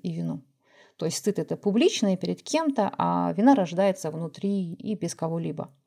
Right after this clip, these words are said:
Я сегодня буду рассказывать про вину. Очень важный момент в нашем эпизоде —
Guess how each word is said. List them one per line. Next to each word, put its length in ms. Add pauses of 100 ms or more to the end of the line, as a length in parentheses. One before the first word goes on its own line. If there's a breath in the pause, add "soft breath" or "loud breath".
(580 loud breath)
Я 120
сегодня 320
буду 180
рассказывать 480
про 160
вину. 440 (960 soft breath)
Очень 300
важный 280
момент 240
в 40
нашем 340
эпизоде — 760